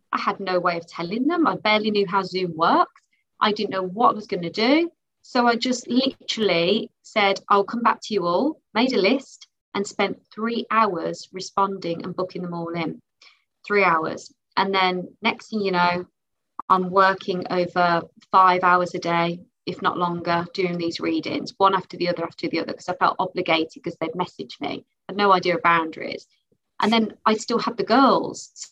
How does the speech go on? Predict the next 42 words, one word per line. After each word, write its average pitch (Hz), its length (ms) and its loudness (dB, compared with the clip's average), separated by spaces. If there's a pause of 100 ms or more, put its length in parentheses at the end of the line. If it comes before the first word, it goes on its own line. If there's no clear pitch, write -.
(140)
So 214 60 -4
I 214 40 0
still 247 220 2
had - 160 0
to - 80 -14
pick - 160 -4
them 202 100 -4
up - 140 -2
from 185 140 -8
school. 170 540 2 (340)
And 208 100 2
I 208 40 2
was 202 120 2
quickly 233 420 -4
feeding 233 420 2
them. 170 340 0
My 196 160 6
office 226 340 2
was 208 140 -6
the 202 80 -6
desk, - 440 -2
uh, 196 240 4
kitchen - 300 -2
table. 190 580 0 (240)
I - 60 0
was 190 80 0
quickly 247 340 2
feeding 208 400 0
them 170 140 -2
and 180 80 0
then 180 160 0
running 233 240 4
back - 180 4
to - 80 -16
work 185 240 2
at - 80 -12
seven 185 300 -4
P 185 180 -2
M, - 200 0
and 185 120 -4
then 180 120 0
Mister 185 220 -4